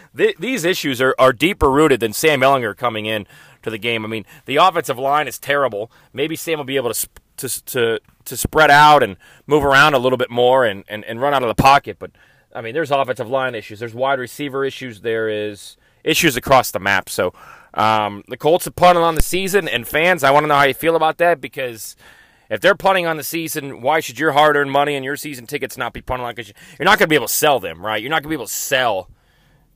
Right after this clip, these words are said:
the Washington Commanders coming to town. I mean, I could look it up here real quick. I guarantee you tickets are, you can get in the door for, I'm gonna,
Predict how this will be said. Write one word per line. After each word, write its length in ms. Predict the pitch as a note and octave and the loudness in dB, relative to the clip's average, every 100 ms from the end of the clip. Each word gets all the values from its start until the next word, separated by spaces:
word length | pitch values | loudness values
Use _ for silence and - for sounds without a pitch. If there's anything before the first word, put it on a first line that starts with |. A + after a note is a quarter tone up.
| _ _ | _ _
the 120 | A#2 | -8
Washington 500 | A#2 C3+ C#3 C#3+ B2+ | 0 2 2 -2 -6
Commanders 460 | A2+ A#2+ A#2+ A2 F#2+ | -6 0 0 0 -6
coming 200 | G#2 F#2+ | -10 -10
to 60 | F2 | -8
town. 280 | A2+ G#2 | -4 -4
I 60 | G2 | -4
mean, 180 | G2+ G2 _ _ - | -8 -12 _ _ -4
I 100 | D#3+ | -2
could 160 | E3+ | 0
look 160 | C#3 C3 | -2 0
it 80 | B2 | 0
up 140 | A2 | 0
here 180 | B2+ A#2 | -4 -4
real 160 | A2 G#2+ | -2 -4
quick. 300 | - C3 A#2+ | 0 -2 0
I 100 | B2+ | -4
guarantee 680 | C3+ C3 G2+ - C#3 B2+ | -2 -4 -4 -8 -6 -6
you 220 | G2 F2+ - _ _ _ _ _ _ _ _ _ _ _ _ _ _ _ | -6 -8 -14 _ _ _ _ _ _ _ _ _ _ _ _ _ _ _
tickets 460 | - E3 C3 A#2 - | -4 -2 -2 -6 -6
are, 540 | B2 A#2+ A2+ A2 G#2+ G#2+ _ _ | -2 0 2 2 0 -4 _ _
you 120 | D3 D3+ | -10 -8
can 100 | C#3+ | -2
get 140 | D3 | -2
in 60 | C3 | -2
the 60 | |
door 220 | A2+ A#2+ | -4 -4
for, 220 | A2+ A2+ A2+ | -4 -4 2
I'm 160 | C#3+ | 4
gonna, 180 | E3 | 4